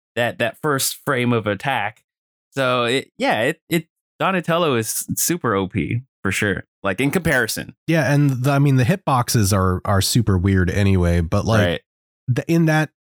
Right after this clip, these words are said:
Speaker 2: that instance in particular, yeah, like, if you do the, the crouching, like, downward attack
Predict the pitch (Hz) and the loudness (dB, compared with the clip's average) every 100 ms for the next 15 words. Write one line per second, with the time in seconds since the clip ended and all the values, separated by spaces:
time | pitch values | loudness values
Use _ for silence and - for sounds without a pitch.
0 | - 127 127 127 123 - 107 107 92 147 | -6 0 2 2 2 2 2 2 2 0
1 | 165 107 95 104 113 110 107 110 139 165 | 2 2 2 2 2 2 0 0 2 2
2 | 156 139 139 127 113 113 107 101 101 - | 2 2 2 2 4 4 4 2 0 0
3 | 123 123 - 113 104 87 - 104 110 104 | 0 0 2 2 2 0 0 2 2 2
4 | 92 87 - 92 87 | 2 0 0 0 -2